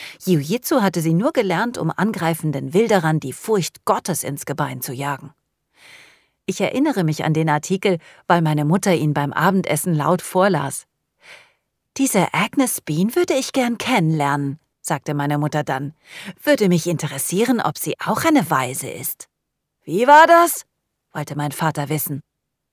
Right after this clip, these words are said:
Er hatte bei der Lautstärkeprüfung der Becken heute sehr gelitten und mehr Wattebäusche als sonst in den Ohren.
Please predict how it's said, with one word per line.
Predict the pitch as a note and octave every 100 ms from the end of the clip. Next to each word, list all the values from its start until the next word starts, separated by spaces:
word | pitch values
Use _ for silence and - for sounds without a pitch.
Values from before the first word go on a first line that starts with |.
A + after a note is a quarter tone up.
| -
Er | E3
hatte | G3 G3
bei | E3
der | D#3+ D3
Lautstärkeprüfung | D#3 G3 - D3+ D#3+ D#3 G3 F#3 E3+
der | D3 C#3+
Becken | F3 - E3+
heute | D3+ D3+ -
sehr | C#3+ F#3+ E3
gelitten | D#3+ E3+ F3+ C#3+ C#3 - - - -
und | G3+ -
mehr | F#3+ G#3+ E3+
Wattebäusche | D#3 D3 C#3+ C#3 C#3+ C#3+ B2
als | C3
sonst | - E3+ D#3+ -
in | C3
den | A#2+
Ohren. | F#2+ C3 B2+